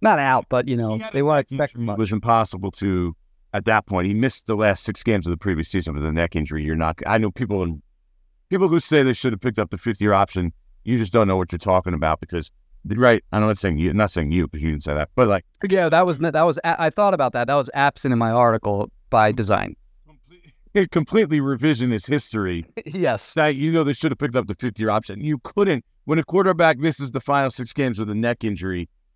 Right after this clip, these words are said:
Speaker 2: how are you gonna guarantee him money the following year, two years down the line? That wouldn't have made any sense. So, um, but yeah. All right. So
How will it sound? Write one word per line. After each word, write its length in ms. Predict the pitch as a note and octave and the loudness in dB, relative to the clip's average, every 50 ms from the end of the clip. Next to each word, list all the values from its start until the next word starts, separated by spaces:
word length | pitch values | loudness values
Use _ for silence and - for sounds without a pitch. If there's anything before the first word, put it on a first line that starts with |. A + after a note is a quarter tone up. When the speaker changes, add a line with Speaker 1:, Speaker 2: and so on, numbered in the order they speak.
| _ _ | _ _
Speaker 2:
how 120 | - C#3 C#3+ | 4 4 6
are 60 | D3 | 6
you 120 | C#3 C3 | 4 2
gonna 160 | A#2+ C3 B2+ G#2 | 2 2 2 2
guarantee 500 | A#2 A2+ A2 G#2+ F#2+ E2+ - G#2 G2+ G2 | 2 2 2 0 -2 -4 -4 -2 -2 0
him 140 | F#2+ F#2 | 0 0
money 200 | F2+ E2+ D#2 - - _ _ _ _ _ _ _ _ _ _ _ _ - | -2 -2 -4 -6 -10 _ _ _ _ _ _ _ _ _ _ _ _ -14
the 80 | G#2 F#2 | -12 -4
following 460 | - A2+ G#2 F#2+ F2 F2 F2 E2 E2 | 2 2 4 4 4 2 0 0 0
year, 160 | E2 D2+ - _ _ _ _ _ _ - - | -2 -4 -6 _ _ _ _ _ _ -14 -6
two 100 | - B2+ | -2 0
years 200 | A2+ F#2 G2 F2+ | 0 2 0 0
down 180 | F#2+ F#2+ E2+ D#2+ | 0 0 0 2
the 40 | |
line? 220 | D#2+ D#2+ D2+ B1+ - | 0 0 -2 -4 -2
That 240 | G2 A2+ A#2 - - | 2 2 2 2 0
wouldn't 300 | - A#2+ A2+ G#2+ G#2+ G2+ | -4 -6 -4 -2 -2 -2
have 80 | F#2+ F2 | -2 -2
made 240 | F2 F2 E2+ D#2+ - - | -2 -4 -4 -6 -6 -8
any 200 | F#2 F#2+ E2+ D#2 | -6 -6 -6 -6
sense. 360 | D2 - - B1+ - - - | -8 -10 -12 -14 -14 -14 -16
So, 160 | - D#2 D2 - _ _ _ _ - - _ _ _ _ _ _ - | -12 -12 -12 -12 _ _ _ _ -20 -20 _ _ _ _ _ _ -16
um, 260 | D2 D2 C2+ C2 - _ _ _ - _ _ _ - | -14 -14 -14 -14 -18 _ _ _ -20 _ _ _ 2
but 160 | E3 D#3 C#3+ | 4 4 4
yeah. 120 | C3+ F#2+ - _ _ _ _ _ _ - | 4 2 -2 _ _ _ _ _ _ -2
All 80 | - D#3+ | 2 2
right. 180 | D#3+ C3+ - - | 2 2 0 -4
So 260 | - D#3 D3 C#3 | -2 0 0 -2